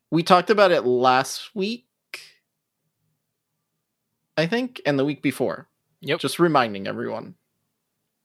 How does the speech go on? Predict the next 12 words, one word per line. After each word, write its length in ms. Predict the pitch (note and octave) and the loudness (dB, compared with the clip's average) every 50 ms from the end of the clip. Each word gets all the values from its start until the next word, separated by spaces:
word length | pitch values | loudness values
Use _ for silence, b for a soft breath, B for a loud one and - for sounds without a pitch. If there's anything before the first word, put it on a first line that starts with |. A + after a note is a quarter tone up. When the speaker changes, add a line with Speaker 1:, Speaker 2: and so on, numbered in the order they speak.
| _ _ _ | _ _ _
Speaker 1:
Still 480 | - - - - - - - E3+ F3 E3+ | -12 -10 -8 -8 -4 0 2 2 2 4
don't 180 | E3+ E3+ E3 | 2 0 0
understand 420 | E3 D#3+ D#3+ D3+ - - D#3+ D3 C#3 | 0 -2 -2 -4 -2 -2 -2 0 0
why 140 | C#3 C#3 | 0 0
it 80 | C3+ B2+ | 0 -2
has 160 | C3+ C3 A#2+ | -2 -4 -4
Brutal 300 | - - B2 A#2+ A2+ A2+ | -6 -8 -8 -8 -8 -8
Swing. 380 | - - - A#2+ A2+ A2+ A2+ B2 _ _ _ _ _ _ _ _ _ _ _ _ _ _ _ _ _ _ _ _ _ _ _ _ _ _ | -10 -12 -12 -12 -12 -12 -14 -18 _ _ _ _ _ _ _ _ _ _ _ _ _ _ _ _ _ _ _ _ _ _ _ _ _ _
Anyway. 460 | - A2 G2 F2 - - - - D3 D#3 _ _ _ _ _ _ _ _ _ _ _ _ _ D3+ D3+ D3+ D3+ _ _ _ _ _ _ _ _ _ _ _ _ _ _ _ _ _ _ _ _ _ _ _ _ _ _ _ _ _ _ _ _ _ _ _ _ _ _ _ _ _ _ _ _ _ _ _ _ _ _ _ _ _ _ _ _ _ _ _ - - | -6 -6 -6 -8 -10 -14 -16 -16 -18 -20 _ _ _ _ _ _ _ _ _ _ _ _ _ _ _ _ _ _ _ _ _ _ _ _ _ _ _ _ _ _ _ _ _ _ _ _ _ _ _ _ _ _ _ _ _ _ _ _ _ _ _ _ _ _ _ _ _ _ _ _ _ _ _ _ _ _ _ _ _ _ _ _ _ _ _ _ -20 -18
Speaker 2:
Coverage, 500 | - G#2+ G#2+ B2+ D#3+ F3+ F3 - - - _ _ _ _ _ - | -16 -12 -10 -10 -10 -10 -12 -16 -20 -20 _ _ _ _ _ -18
I 40 | A#2+ | -16
guess. 280 | B2+ C#3 D3+ - - | -16 -16 -16 -18 -20